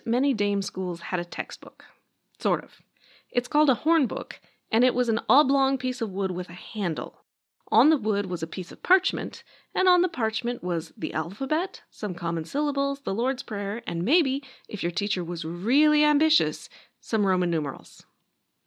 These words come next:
The parchment was covered with a very thin, transparent sheet of horn. Yes, horn as in animal horn, or keratin, the stuff your nails are made of. In a world before laminators, that was how you protected your parchment from the children.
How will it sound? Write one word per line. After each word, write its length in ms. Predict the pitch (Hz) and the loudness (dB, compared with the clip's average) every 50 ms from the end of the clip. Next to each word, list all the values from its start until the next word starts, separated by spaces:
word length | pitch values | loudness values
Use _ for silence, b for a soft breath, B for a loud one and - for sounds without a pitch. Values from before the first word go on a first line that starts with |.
| _ - | _ -8
The 80 | 226 | -8
parchment 580 | - - 285 339 453 - - - 277 247 - - | -4 2 2 2 2 2 0 -2 -2 -2 -2 -4
was 140 | 220 214 - | -6 -6 -4
covered 320 | - 208 202 214 202 196 | -4 -4 -2 -2 -4 -4
with 100 | 202 196 | -4 -4
a 120 | 196 185 | -2 -4
very 420 | 175 170 196 196 214 233 247 254 240 | -2 0 0 0 2 0 -2 -4 -6
thin, 420 | - - - 220 220 220 214 220 | -8 -6 -4 -2 -2 -2 -4 -4
transparent 640 | 208 - 208 208 202 190 - - 196 185 196 196 - | -4 -6 -4 -4 -4 -6 -6 -6 -6 -6 -4 -6 -4
sheet 380 | - - - - 214 208 - - - | -2 -2 0 0 -2 -4 -8 -10 -8
of 120 | 190 180 - | -8 -8 -8
horn. 560 | - - - - 196 - - - - - - B B B B B B B - | -6 -2 0 0 0 0 -4 -10 -16 -18 -20 B B B B B B B -4
Yes, 440 | - 269 320 349 339 - - - _ _ _ _ _ - - | 0 2 2 2 0 -6 -14 -20 _ _ _ _ _ -4 0
horn 360 | 320 339 330 330 330 330 294 - | 2 2 2 2 2 0 -2 -2
as 160 | - 247 233 247 | -4 -4 -2 -2
in 160 | 247 240 - _ _ - | -2 -4 -4 _ _ -4
animal 460 | 208 208 208 202 185 175 160 147 151 | -2 0 0 0 0 0 -2 -2 -4
horn, 460 | - - 208 185 165 123 92 - - - | -6 -6 -4 -4 -4 -4 -6 -8 -10 -8
or 200 | - 185 185 175 | -6 -4 -4 -4
keratin, 680 | - - - 277 269 247 208 - 180 131 - - 180 _ - | -6 -6 -4 -2 -2 -2 -2 -4 -6 -6 -8 -8 -14 _ -16
the 80 | - 185 | -16 -12
stuff 260 | - - 226 208 - | -10 -8 -8 -6 -4
your 80 | 220 202 | -4 -2
nails 280 | 196 202 190 180 165 | -2 0 0 0 0
are 80 | 170 165 | 0 0
made 180 | 170 165 160 131 | 2 0 0 0
of. 260 | 101 - - - - b b b b b _ _ _ _ _ _ - | -2 -6 -8 -16 -20 b b b b b _ _ _ _ _ _ 0
In 120 | - 240 | 2 4
a 60 | 240 | 4
world 340 | 233 220 254 269 285 277 240 | 4 4 4 4 4 4 2
before 340 | 214 240 - - 269 277 262 | 0 0 0 2 2 4 4
laminators, 760 | 226 196 202 202 208 220 226 233 240 247 262 269 277 277 - | 2 0 0 0 0 2 2 0 0 0 0 -2 -2 -4 -4
that 160 | - 220 - | -4 -4 -4
was 140 | - 233 226 | -4 -6 -6
how 100 | 226 202 196 | -6 -6 -6
you 160 | 196 196 196 | -4 -6 -8
protected 680 | 196 - 185 - - - - 294 294 - - 240 220 180 | -8 -8 -12 -10 -4 0 0 0 0 0 -2 -2 -2 -2
your 120 | 185 180 | -4 -6
parchment 680 | - - - 269 277 262 - - - 185 180 - 180 - _ _ _ _ _ _ | -6 -2 0 0 0 0 -2 -4 -4 -4 -4 -4 -6 -10 _ _ _ _ _ _
from 160 | - 180 185 | -4 -2 -2
the 80 | 180 180 | 0 0
children. 480 | - 190 185 165 - - - - - | 0 0 0 0 -2 -6 -10 -16 -18